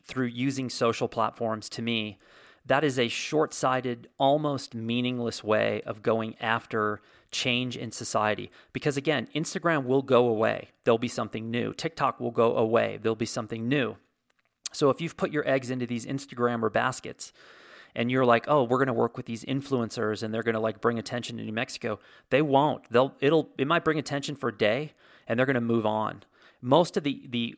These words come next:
quote unquote influencer programs that I've been involved in with, in, with, um, Instagram influencers have been epic disasters, a total waste of time and a total waste of money,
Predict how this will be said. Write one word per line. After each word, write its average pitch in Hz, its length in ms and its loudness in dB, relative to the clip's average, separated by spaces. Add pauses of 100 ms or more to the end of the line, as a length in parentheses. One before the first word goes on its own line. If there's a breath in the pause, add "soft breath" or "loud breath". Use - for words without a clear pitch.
quote 135 260 4
unquote 127 440 -2
influencer 139 680 0
programs 120 500 0
that 113 100 -2
I've 110 160 -2
been 113 120 -2
involved 107 460 -2
in 131 200 -4
with, 117 180 -2
in, 113 260 -6
with, 107 260 -2
um, 104 440 -2 (100)
Instagram 120 480 -4
influencers 135 600 -6 (300 loud breath)
have 117 160 -4
been 120 240 0
epic 135 360 -2
disasters, 107 800 -4
a 127 80 -8
total 143 400 0
waste 117 260 -4
of 104 80 -12
time 101 440 -4
and 110 80 -10
a 104 60 -6
total 120 380 0
waste 104 300 -6
of 98 100 -16
money, 98 340 -8